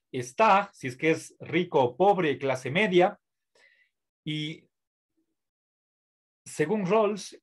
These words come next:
esto va a asegurar la unanimidad, que todos piensen, escojan los mismos principios,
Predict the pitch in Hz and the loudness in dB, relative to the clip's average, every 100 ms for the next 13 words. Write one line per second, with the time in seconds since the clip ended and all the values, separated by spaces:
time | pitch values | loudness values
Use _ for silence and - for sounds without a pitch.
0 | - 190 202 - 180 160 147 135 - - | -2 0 0 0 4 6 6 2 -2 -6
1 | 131 185 185 175 143 151 185 185 147 135 | 0 2 2 0 -8 -2 -2 0 -2 -4
2 | 123 - 185 170 147 131 120 87 - _ | -4 -2 0 0 -4 -6 -8 -8 -10 _
3 | _ - 135 165 165 - - 151 147 - | _ -6 -2 0 0 -2 -4 -6 -6 -4
4 | 139 127 120 - _ _ _ _ _ _ | -4 -4 -8 -14 _ _ _ _ _ _
5 | - - 196 208 165 160 160 _ _ _ | -12 -2 0 2 0 -2 -6 _ _ _
6 | _ _ - 135 139 117 147 160 156 139 | _ _ -8 0 0 0 -4 -4 -2 -2
7 | 123 - - - 135 135 226 180 - 92 | -4 -8 -18 -10 -8 -6 -4 -6 -6 -10
8 | - - | -12 -20